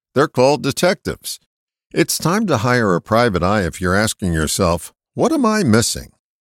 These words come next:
The good news is the sleuth is already on staff. We just don't use them often enough. Our personal Columbo becomes activated when we remember that we have a part of us that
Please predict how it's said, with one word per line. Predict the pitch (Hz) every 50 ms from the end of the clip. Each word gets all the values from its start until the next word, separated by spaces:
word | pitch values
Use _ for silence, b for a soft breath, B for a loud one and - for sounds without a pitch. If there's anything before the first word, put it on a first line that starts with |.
| _ _ _ _ _
The | - 110
good | - 269 311 277
news | 226 123 98 85 73 - -
is | 98 107 131 139 - -
the | - 131 131
sleuth | - - - 180 220 254 226 - - -
is | 127 117 - -
already | 143 160 160 151 156 143 151 147
on | 147 147 147 147
staff. | 139 - - - 160 175 180 135 - - - - - _ _ _ _ _ _ -
We | 147 175
just | 147 127 98 - -
don't | 123 107 107 -
use | 117 139 170 175 139 -
them | - 85 76
often | 76 71 65 - - - 76 69
enough. | 67 64 65 64 64 - - - - _ _ _ _ _ _ _ _ _ _ _ _ -
Our | 95 98
personal | - - 165 196 190 - - - 110 98
Columbo | 85 - - 92 85 82 95 127 156 120 80 67 65 71
becomes | 71 69 92 85 - 117 113 101 92 -
activated | 139 156 156 - - 87 73 76 76 71 80 82 76
when | 92 110 117 127 135
we | 143
remember | 151 160 180 185 190 214 214 196 107 98
that | 78 101 104
we | 98 120 135
have | 147 147 156
a | 156 -
part | _ - 202 196 180 120
of | 85 85
us | 90 92 90 - - -
that | 113 113 123 117